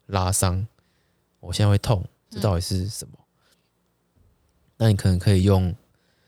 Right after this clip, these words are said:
Speaker 1: 一个，用时间来区分。
Speaker 2: 嗯。
Speaker 1: 因为延迟性酸痛，酸痛通常都发生在你运动完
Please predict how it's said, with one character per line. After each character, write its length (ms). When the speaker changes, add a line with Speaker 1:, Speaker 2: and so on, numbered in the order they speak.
Speaker 1:
一 120
个， 800
用 160
时 340
间 280
来 120
区 300
分。 260
Speaker 2:
嗯。 320
Speaker 1:
因 80
为 80
延 180
迟 160
性 180
酸 240
痛， 220
酸 380
痛 200
通 200
常 200
都 80
发 240
生 200
在 140
你 120
运 180
动 220
完 240